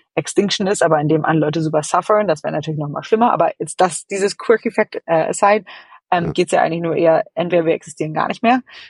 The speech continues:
Speaker 1: äh, oder in einem sozusagen so withering, äh, Zustand oder wir sind, haben's wirklich existieren in einem Zustand, den wir uns heute sehr schwer, sehr schwer vorstellen können.
Speaker 2: Ja.
Speaker 1: Und natürlich heißt Singularity nicht,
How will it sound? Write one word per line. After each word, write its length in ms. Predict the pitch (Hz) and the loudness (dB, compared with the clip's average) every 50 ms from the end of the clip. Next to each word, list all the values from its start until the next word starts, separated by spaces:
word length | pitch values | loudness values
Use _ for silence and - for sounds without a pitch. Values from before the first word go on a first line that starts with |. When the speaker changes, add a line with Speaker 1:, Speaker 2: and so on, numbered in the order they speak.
| _ _ | _ _
Speaker 1:
äh, 280 | - 156 165 160 156 - | -2 0 0 0 0 0
oder 260 | - - 165 170 160 | 0 2 4 4 4
in 60 | 160 | 4
einem 220 | 160 151 156 160 160 | 4 2 2 2 0
sozusagen 340 | 160 147 - 160 156 160 156 | 0 0 0 0 -2 -2 -2
so 180 | 160 151 147 151 | -4 -2 0 0
withering, 560 | 175 185 185 165 165 165 165 165 165 - - _ - | 2 2 2 0 0 -2 -4 -6 -12 -14 -12 _ -6
äh, 100 | 160 151 | -6 -4
Zustand 400 | - 190 185 - 196 185 185 - | -4 -6 -4 0 0 0 2 2
oder 240 | 175 170 170 165 165 | 2 4 4 4 4
wir 140 | 165 165 | 4 2
sind, 200 | 165 170 165 - - - | 0 -2 -6 -8 -12 -8
haben's 260 | - 170 170 160 - | -6 -4 -4 -4 -6
wirklich 320 | 160 - - 170 160 - _ _ _ _ _ _ _ _ - | -6 -4 -4 -6 -6 -8 _ _ _ _ _ _ _ _ -2
existieren 420 | 180 165 - - - 202 190 185 | -2 -2 -4 -4 -2 -2 0 0
in 60 | 170 | 0
einem 180 | 139 165 175 151 | 0 0 0 0
Zustand, 340 | - 196 180 - 196 185 170 | 0 0 0 0 0 2 2
den 120 | 175 160 | 0 0
wir 40 | 151 | -2
uns 140 | 156 156 - | -4 -2 0
heute 200 | 170 165 165 165 | 0 0 2 2
sehr 140 | 160 160 156 | 2 2 2
schwer, 180 | - - 151 - | 0 -4 -8 -4
sehr 160 | - - 180 | 0 0 0
schwer 160 | 175 - 175 165 | 2 2 0 0
vorstellen 380 | - - 170 165 - 156 151 147 | 2 0 0 0 0 -2 -4 -4
können. 180 | 156 151 151 | -4 -6 -6
Speaker 2:
Ja. 80 | - _ _ _ _ _ _ _ - | -10 _ _ _ _ _ _ _ 0
Speaker 1:
Und 80 | 185 185 | 0 0
natürlich 280 | 175 - 190 185 175 | 2 2 0 0 2
heißt 180 | 190 190 185 - | 2 0 0 0
Singularity 520 | 190 185 175 170 170 175 185 180 185 170 | 0 2 4 4 4 4 4 2 2 0
nicht, 300 | 170 175 190 - - - | 0 0 -2 -4 -8 -18